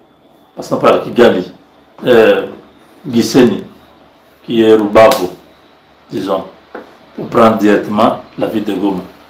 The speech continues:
Donc, aux autorités congolaises d'être vigilantes, de, de multiplier la surveillance, parce que le plan est déjà mis en place par les Occidentaux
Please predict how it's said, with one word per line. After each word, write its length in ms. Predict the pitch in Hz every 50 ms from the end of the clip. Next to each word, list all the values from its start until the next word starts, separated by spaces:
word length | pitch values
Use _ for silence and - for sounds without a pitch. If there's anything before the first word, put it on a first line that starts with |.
| _ _ _ _ _ - - -
Donc, 200 | 110 110 107 101
aux 40 |
autorités 400 | 113 110 113 123 113 113 110 -
congolaises 680 | - - 123 110 107 107 110 120 127 131 131 - - - - - _ _ _ _ _ _ _ _ _ _ _ _ _ -
d'être 240 | - - - - -
vigilantes, 840 | 113 104 98 107 101 92 90 104 101 113 113 117 117 117 - - - - - _ _ _ _ _ _ _ _ _ _ - _ _ _ _ _ _ - _ _ _ _ _ - -
de, 720 | 160 113 107 104 101 101 98 98 98 98 98 95 95 95 95 - - - _ _ _ _ -
de 80 | 135 120
multiplier 840 | 113 110 104 104 - - 123 - 120 113 113 120 123 135 - - - - - _ _ _ _ _ _ _ _ _ _ _ _ _ _ _ _ _ _ _ _ _ _ _ - -
la 60 | -
surveillance, 840 | - - - - - - 107 - 113 127 139 - - - - - - _ _ _ _ _ _ _ _ _ _ _ _ _ -
parce 200 | - - - -
que 320 | - 123 117 113 - - - - - _ - -
le 120 | 104 -
plan 420 | - - 127 120 120 123 131 - - - - - _ _ -
est 140 | 135 120 -
déjà 560 | 113 104 92 90 107 110 113 - - - - - _ _ _ _ _ _ _ _ _ _ _ _ _ _ _ -
mis 160 | - 113 110
en 120 | 107 90
place 260 | - - 117 - -
par 300 | - - 117 104 98 98
les 160 | 98 95 90 98
Occidentaux 640 | 90 - - 117 113 101 92 - - 120 123 -